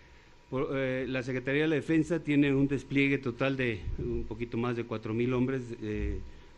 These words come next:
setecientos, eh, realizando actividades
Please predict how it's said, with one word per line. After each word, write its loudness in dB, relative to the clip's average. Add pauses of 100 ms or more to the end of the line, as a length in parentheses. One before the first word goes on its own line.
(160)
setecientos, 0 (220)
eh, -2
realizando -2
actividades -4